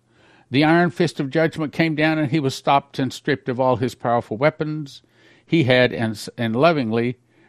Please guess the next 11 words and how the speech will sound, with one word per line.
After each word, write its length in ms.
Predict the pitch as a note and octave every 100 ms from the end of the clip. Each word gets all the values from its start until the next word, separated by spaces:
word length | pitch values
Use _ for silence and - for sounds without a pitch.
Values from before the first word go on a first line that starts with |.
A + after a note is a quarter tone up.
| _
created 600 | _ F3+ F3 A2+ G#2 G#2 _
out 200 | B2+ B2+
of 140 | A2
his 220 | G#2 A2 -
hate. 380 | G#2 D#2 _ _ _ _ _ _ _ _ _ _ _ -
Iran 420 | D#3 F3+ G#3 G3
watched 420 | F3 C#3+ - - -
intently, 600 | D3+ - D3 - - _ _ _ _
but 160 | G#2+ G2+
began 320 | A2+ C3 C#3
secretly 720 | - - A3 - F#2 F#2 G#2